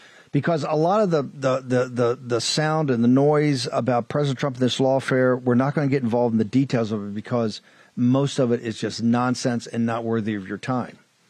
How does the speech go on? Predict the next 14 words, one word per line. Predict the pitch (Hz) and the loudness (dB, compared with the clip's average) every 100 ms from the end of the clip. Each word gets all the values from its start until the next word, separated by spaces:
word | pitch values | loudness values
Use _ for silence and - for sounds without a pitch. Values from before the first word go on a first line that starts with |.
| _ _ _ | _ _ _
But | - 131 | -4 -4
you're | 139 | -4
seeing | - 180 190 196 | -4 0 0 0
in | 175 139 | 0 -2
Georgia, | 131 160 156 120 123 | 2 2 2 -2 0
and | 127 | 2
now | 131 147 | 2 2
you're | 170 | 0
seeing | - 165 147 | 0 0 0
in | 127 | -2
Texas, | - 156 - 98 85 - - _ _ _ _ _ - | -2 -6 -6 -10 -10 -12 -14 _ _ _ _ _ -10
something | - 160 165 147 | -4 -2 -2 -2
completely | 131 120 156 180 165 | -2 -2 -2 -2 -2
different | 127 151 139 143 | 0 -2 -2 -8